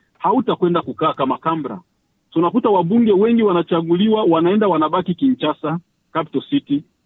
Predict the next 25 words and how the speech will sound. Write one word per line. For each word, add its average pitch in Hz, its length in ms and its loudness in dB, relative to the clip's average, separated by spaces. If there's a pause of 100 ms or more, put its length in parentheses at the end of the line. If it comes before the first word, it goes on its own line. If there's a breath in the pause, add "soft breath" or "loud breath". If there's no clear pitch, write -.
(180)
Hawakumbuki 190 840 0
tena 226 240 0
kama 196 240 0
wale 190 220 2
waliowachagua 147 840 0 (180)
wana-, 131 520 -2
wana-, 135 320 0
wanaishi 147 500 0
wako. 156 380 -2 (340)
So 143 100 -2
mimi 254 480 2 (800)
nitakuja 196 480 -2
na 170 80 0
mfumo 196 340 0
wa 151 80 -2
kuomba 180 340 0
ya 147 60 -2
kwamba 175 260 0
wale 180 180 0
wanabunge 160 460 0
wote 160 160 0
ambao 143 140 0
wanachaguliwa 127 680 -2 (100)
wawe 190 300 2
wanabaki 165 920 -2